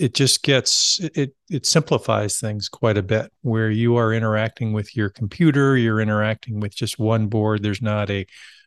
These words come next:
projector that you have to deal with and all the, all the stuff that goes along with that. Um,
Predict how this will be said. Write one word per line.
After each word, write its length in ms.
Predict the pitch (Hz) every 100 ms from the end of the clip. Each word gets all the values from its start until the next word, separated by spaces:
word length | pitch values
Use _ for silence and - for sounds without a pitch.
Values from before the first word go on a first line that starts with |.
| _
projector 680 | 120 98 101 120 - 131 117
that 200 | 117 -
you 120 | 117
have 160 | 110 -
to 100 | 110
deal 360 | 107 110 107
with 260 | 107 104 -
and 100 | 107
all 220 | 107 107
the, 200 | 101 110 -
all 120 | 107
the 100 | 113
stuff 420 | - - 113 -
that 160 | 123 -
goes 220 | 113 104
along 320 | 107 104 101
with 160 | 95 -
that. 380 | 156 165 147 - - - - - _ _
Um, 520 | 123 120 120 117 113